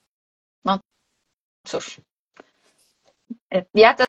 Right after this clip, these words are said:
zawsze mówię, że na gwarancji to nie ma nawet w Mediamarkt, tak? I, e, to tak nie działa, że ja komuś powiem: „Ej, słuchaj, jedz tą wieprzowinę, na pewno sobie żył, nie zatkasz”, no. No,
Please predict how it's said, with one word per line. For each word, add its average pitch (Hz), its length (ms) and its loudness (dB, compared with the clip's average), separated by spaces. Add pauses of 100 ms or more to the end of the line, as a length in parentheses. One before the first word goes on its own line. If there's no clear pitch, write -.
(100)
zawsze 262 260 0
mówię, 240 220 0
że 247 120 0
na 226 340 0
gwarancji 233 540 2
to 277 100 -4
nie 254 140 0
ma 254 100 4
nawet 247 240 0
w 202 40 -14
Mediamarkt, 202 720 -2
tak? 190 280 -2 (180)
I, 208 520 -4
e, 196 300 0 (500)
to 247 100 4
tak 302 200 0
nie 320 140 -6
działa, 330 320 6
że 240 120 -6
ja 226 120 2
komuś 240 280 -6
powiem: 240 220 -2
„Ej, 311 140 2
słuchaj, 262 440 -4
jedz 339 340 2
tą 302 220 -4
wieprzowinę, 277 920 -6
na 294 140 2
pewno 285 440 0
sobie 226 340 -4
żył, 285 580 4
nie 269 540 2
zatkasz”, 214 640 -2
no. 185 240 -6 (720)
No, 240 240 2